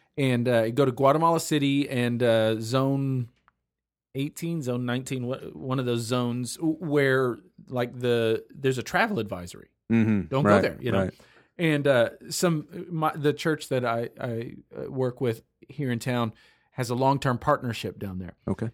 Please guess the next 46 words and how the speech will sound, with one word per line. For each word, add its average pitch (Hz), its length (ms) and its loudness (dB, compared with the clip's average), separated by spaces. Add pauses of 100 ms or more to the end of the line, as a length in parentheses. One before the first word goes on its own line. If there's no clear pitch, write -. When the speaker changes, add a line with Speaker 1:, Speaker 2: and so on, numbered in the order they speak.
Speaker 1:
And 135 120 0
so 151 100 6
we're 165 160 6
sending 139 420 0
teams 120 340 -2
down 113 160 0
there 110 120 0
pretty 104 340 -2 (420)
Speaker 2:
Regularly, 98 380 6
Speaker 1:
consistently, 78 340 -2
pretty 80 140 -2
Speaker 2:
yeah. 127 100 0
Speaker 1:
regularly. 120 500 0 (400)
And, 131 300 4
uh, 117 400 6
I 123 180 0
was 127 200 0
a-, 139 300 -6
in 151 80 0
a 135 40 -2
conversation 147 440 -2
with 127 120 -2
somebody 127 260 -2
who 120 100 -2
went 120 360 0
recently, 117 640 -2 (420)
and 131 200 2
they 131 560 0
came 156 200 -2
back 175 180 0
and 139 100 -4
they 135 100 -2
said 131 320 0 (340)
they 143 140 2
were 147 140 -2
going 151 300 2
to 120 60 -4
go 120 800 2
with 151 540 2 (140)
some, 135 420 0
uh, 147 240 -8
somebody 143 300 4
who 123 80 2
works 123 420 0
there, 101 380 -4
Speaker 2:
Mm-hmm. 113 280 -8